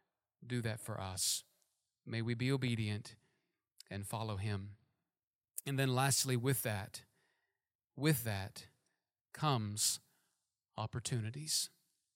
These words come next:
Opportunities. God is waiting,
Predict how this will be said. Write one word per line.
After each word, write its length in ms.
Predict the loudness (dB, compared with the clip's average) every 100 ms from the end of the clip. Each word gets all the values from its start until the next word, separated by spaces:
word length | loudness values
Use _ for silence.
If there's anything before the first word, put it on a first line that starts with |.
| _ _ _ _ -6
Opportunities. 880 | -4 0 -2 0 -2 -4 -6 -6 -6 -10 _ _ _ _ _ _ _ _ _ _ _ _ _ _ 0
God 300 | 6 8 8
is 140 | 8
waiting, 580 | 8 8 6 2 -2 -8